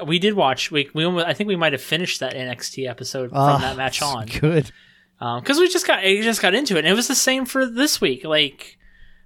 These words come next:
Speaker 1: I just was like, "Oh, I wanna see what this, like, triple, uh, fight is like."
Speaker 2: Well, and you know Cena and Edge,
Speaker 1: I
Speaker 2: and
Speaker 1: know
Speaker 2: you're
Speaker 1: Big
Speaker 2: probably
Speaker 1: Show.
Speaker 2: familiar with Big Show.
Speaker 1: Yeah, yeah, and that's really what it was too, was I,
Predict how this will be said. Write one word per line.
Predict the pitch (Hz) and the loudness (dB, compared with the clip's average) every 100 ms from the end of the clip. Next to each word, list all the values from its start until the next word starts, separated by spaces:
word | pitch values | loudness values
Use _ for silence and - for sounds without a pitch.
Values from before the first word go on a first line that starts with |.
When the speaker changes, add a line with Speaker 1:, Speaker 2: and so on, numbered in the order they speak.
| _ | _
Speaker 1:
I | 147 | 0
just | 165 180 190 | 2 2 0
was | 170 | 0
like, | 185 185 | 0 0
"Oh, | 262 | 2
I | 180 | 2
wanna | 196 214 | 2 0
see | - | 0
what | 247 | -2
this, | 226 196 | -2 -2
like, | 214 165 - - - | 0 0 -4 -16 -12
triple, | - - 196 196 185 180 170 160 - _ | -2 0 2 2 4 4 4 2 -4 _
uh, | 147 147 143 | 0 0 -2
fight | 127 180 202 196 | 0 2 2 2
is | 135 120 | -4 -6
like." | 113 110 - | -10 -12 0
Speaker 2:
Well, | 180 175 | 4 6
and | 165 | 4
you | 185 180 | 4 4
know | 165 165 156 | 6 6 6
Cena | - - 143 127 120 | 2 2 4 4 4
and | 123 131 | 2 0
Edge, | 135 123 120 | 4 4 6
Speaker 1:
I | - | 4
Speaker 2:
and | - | 6
Speaker 1:
know | 214 | 4
Speaker 2:
you're | |
Speaker 1:
Big | 190 165 | 8 8
Speaker 2:
probably | 151 139 | 8 8
Speaker 1:
Show. | 190 185 190 | 8 6 6
Speaker 2:
familiar | 143 131 123 | 2 2 2
with | 117 117 | 2 0
Big | 123 120 | 0 0
Show. | - 110 107 | 2 2 2
Speaker 1:
Yeah, | 254 320 175 202 | 4 4 4 4
yeah, | 214 262 | 2 4
and | 208 202 | 4 4
that's | 196 - | 2 2
really | 170 151 | 0 2
what | 143 | 2
it | 139 | 2
was | 135 131 - | 2 0 0
too, | 160 | 0
was | 147 139 | 0 2
I, | 151 143 143 | 4 4 2